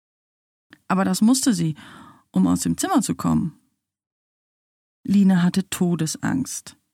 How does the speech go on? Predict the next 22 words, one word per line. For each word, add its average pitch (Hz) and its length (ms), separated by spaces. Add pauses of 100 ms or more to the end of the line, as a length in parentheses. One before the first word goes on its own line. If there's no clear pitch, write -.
(1120)
„Die 175 120
Dame 175 440
ist - 220
gestorben 160 960 (520)
und 180 160
jetzt 175 220
liegt 185 240
sie 190 100
in 175 120
einem 160 220
Sarg 180 400
in 190 120
ihrem 180 320
Wohnzimmer“, 160 760
dachte - 340
sie. 175 240 (1900)
Lina 190 360
wollte 180 300
nicht 175 240
mehr 170 120
dort 160 260
sein. - 220